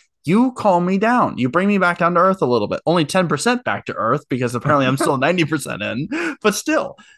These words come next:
Speaker 1: they win game five, I'm all the way in. Then you're, I will be unbearable next, uh, uh, well, actually, we won't record probably till, like, Monday next week. So the series will prob-, will be over at that point. Um, point still being, we're gonna have a crazy game five,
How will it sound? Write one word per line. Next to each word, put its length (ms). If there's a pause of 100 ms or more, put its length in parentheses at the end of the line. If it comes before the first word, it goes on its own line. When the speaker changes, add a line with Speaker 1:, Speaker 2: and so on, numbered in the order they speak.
(120)
Speaker 1:
they 140
win 220
game 180
five, 340
I'm 160
all 160
the 60
way 160
in. 180
Then 240
you're, 320 (340)
I 140
will 140
be 140
unbearable 760
next, 420
uh, 220 (240)
uh, 140 (240)
well, 180
actually, 380
we 120
won't 200
record 360
probably 240
till, 300
like, 240
Monday 240
next 260
week. 120
So 100
the 80
series 300
will 100 (140)
prob-, 260
will 140
be 160
over 260
at 140
that 180
point. 260 (560)
Um, 440 (1160)
point 260
still 180
being, 260
we're 160
gonna 260
have 460 (840)
a 140
crazy 640
game 240
five, 420